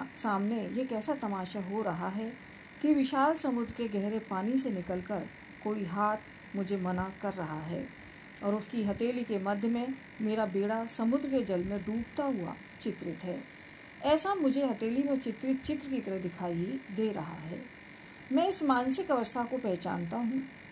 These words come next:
यह मेरी निराशा ही है। अब तो मेरे हृदय में आशा और उल्लास की उमंगें इतनी तीव्र और ऊंची हो चुकी हैं कि उनको निराशा का भय या आशा की प्रवंचना नहीं रोक सकती। मेरे मन में आशा का प्रवाल संचार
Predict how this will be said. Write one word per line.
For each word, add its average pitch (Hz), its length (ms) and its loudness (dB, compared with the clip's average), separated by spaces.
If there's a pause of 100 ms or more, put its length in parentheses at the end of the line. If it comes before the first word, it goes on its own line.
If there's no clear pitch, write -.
(120)
यह 269 200 4
मेरी 226 320 4
निराशा 185 460 0
ही 214 220 -4
है। 170 260 -6 (680)
अब 285 120 6
तो 370 100 0
मेरे 349 300 2
हृदय 240 240 4
में 262 160 6
आशा 226 400 2
और 269 140 6
उल्लास 220 420 4
की 269 120 0
उमंगें 208 420 2
इतनी 220 240 -2
तीव्र 254 440 -4
और - 260 -2
ऊंची 240 320 2
हो 269 140 4
चुकी 208 340 -4
हैं 262 220 2 (560)
कि 277 120 6
उनको 262 200 8
निराशा 202 440 2
का 233 140 -2
भय 190 340 0 (300)
या 220 220 0
आशा 208 300 0
की 262 120 -6
प्रवंचना 180 680 -2 (360)
नहीं 240 400 2
रोक 185 180 -2
सकती। - 420 -8 (600)
मेरे 311 240 6
मन 285 160 4
में 233 160 2
आशा 214 400 -4
का 220 120 -4
प्रवाल 180 440 -2
संचार 175 640 -2